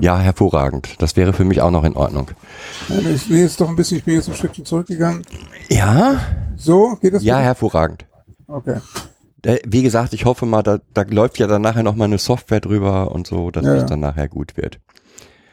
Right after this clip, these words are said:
Speaker 1: Schön. Jetzt haben wir uns erstmal wieder. Jetzt erzähl mal, was ist mit der, mit der Mail,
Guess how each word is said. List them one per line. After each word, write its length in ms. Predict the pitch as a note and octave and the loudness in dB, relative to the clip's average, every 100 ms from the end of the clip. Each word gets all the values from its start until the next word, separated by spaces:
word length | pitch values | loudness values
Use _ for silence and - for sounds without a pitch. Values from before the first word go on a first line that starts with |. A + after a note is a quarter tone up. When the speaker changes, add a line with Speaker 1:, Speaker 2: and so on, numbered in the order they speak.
| _ _ _ _ _ | _ _ _ _ _
Speaker 1:
Schön. 640 | - - C#4+ D#4+ C3+ F2+ D#2 - _ _ _ _ _ _ _ _ _ _ _ _ _ _ _ _ _ _ - | -6 0 2 4 2 0 -6 -14 _ _ _ _ _ _ _ _ _ _ _ _ _ _ _ _ _ _ -4
Jetzt 200 | A2+ C3+ | -2 -2
haben 120 | D#3 | 0
wir 60 | |
uns 140 | G#2+ F2+ | -2 -2
erstmal 340 | D2 - E2+ | -6 -4 -6
wieder. 280 | - D#2+ E2 - - - | -6 -8 -8 -14 -6 -2
Jetzt 120 | A#2+ | 0
erzähl 220 | C#3 F3 | 0 2
mal, 160 | E3+ G#2 | 2 0
was 160 | C3+ | -2
ist 120 | D#3 | -2
mit 180 | D#3+ D3+ | -2 0
der, 220 | D3+ D3 - | 0 0 -2
mit 200 | C#3 - | -4 -2
der 100 | C3 | -2
Mail, 480 | B2+ A#2+ E3+ G3+ | 0 0 0 -4